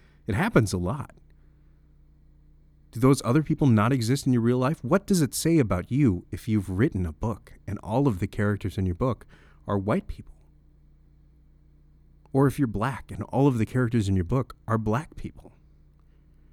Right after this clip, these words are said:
It says that you don't have experience in diversity.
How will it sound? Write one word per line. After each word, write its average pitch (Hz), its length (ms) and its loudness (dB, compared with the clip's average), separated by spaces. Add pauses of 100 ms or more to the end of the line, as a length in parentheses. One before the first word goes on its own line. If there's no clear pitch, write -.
(800)
It 131 140 0
says 139 240 0
that 117 140 -2
you 120 180 -2
don't 120 400 0
have 120 220 -4
experience 131 560 0
in 107 100 -4
diversity. 127 560 -4